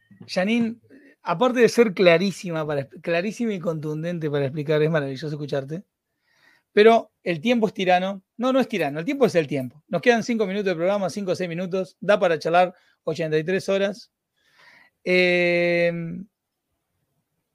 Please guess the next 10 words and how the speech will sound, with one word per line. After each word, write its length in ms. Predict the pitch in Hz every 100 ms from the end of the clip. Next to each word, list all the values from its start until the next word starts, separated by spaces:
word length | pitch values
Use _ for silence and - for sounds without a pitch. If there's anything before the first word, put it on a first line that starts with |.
| _ _ _ _ _ _ _ _ _ _ _ _ _
hoy 180 | - 247
hablábamos 520 | 254 240 233 220 208
antes 200 | 208 208
del, 320 | 185 165 160 147
de, 440 | 151 151 147 143
de 100 | 147
entrar 380 | 147 143 185 185
en 60 | 170
el 100 | 160
programa 640 | 165 185 185 180 185 214